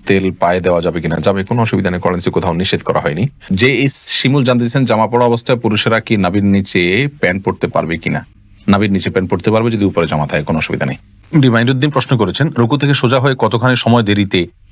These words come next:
দাঁড়িয়ে থাকতে হয়, দয়া করে জানাবেন। দেখুন, রুকু থেকে সোজা হয়ে আমরা, আহ, কমপক্ষে একবার তাসবিহ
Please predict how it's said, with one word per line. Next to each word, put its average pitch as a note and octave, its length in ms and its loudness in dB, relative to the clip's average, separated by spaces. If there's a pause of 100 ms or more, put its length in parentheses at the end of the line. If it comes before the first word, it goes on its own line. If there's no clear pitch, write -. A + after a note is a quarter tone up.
(160)
দাঁড়িয়ে B2 220 2
থাকতে G2+ 300 -4
হয়, D#2 160 -2 (420)
দয়া A2 140 4
করে - 160 -4
জানাবেন। D2+ 360 -2 (240)
দেখুন, A#2+ 240 0
রুকু A2+ 200 0
থেকে C#3 300 0
সোজা A#2 340 0
হয়ে D#2+ 340 -4 (120)
আমরা, G#2 460 0 (380)
আহ, D#2+ 360 2
কমপক্ষে A#2+ 720 0
একবার F#2+ 340 -2 (140)
তাসবিহ G#2+ 440 0